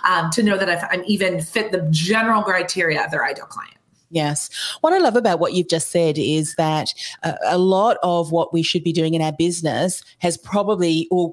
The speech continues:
Speaker 2: should probably have answered that. And, uh, we are always told, and it's so true, find out about what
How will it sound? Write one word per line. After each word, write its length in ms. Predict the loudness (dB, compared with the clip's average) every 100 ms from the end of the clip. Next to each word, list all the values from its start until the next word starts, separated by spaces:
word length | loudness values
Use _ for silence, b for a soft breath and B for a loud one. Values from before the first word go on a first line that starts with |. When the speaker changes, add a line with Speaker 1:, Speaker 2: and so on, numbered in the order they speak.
| -4
Speaker 2:
should 440 | -4 0 0 -2
probably 320 | -4 -2 0
have 100 | 0
answered 440 | 0 -2 -2 -4 -4
that. 240 | -4 -4 -8 B B B
And, 680 | -2 0 0 2 2 0 -4 B B
uh, 180 | -4 -4 -4 -16 _ _ _ 0
we 140 | 2
are 100 | 4
always 400 | 4 4 2 0
told, 380 | -2 0 2 2
and 80 | 0
it's 160 | 0
so 160 | -2 -2
true, 340 | -2 0 2
find 480 | 0 -2 -2 -2 0
out 320 | 0 -2 -2
about 420 | -4 -2 -2 -2 -2
what 200 | -4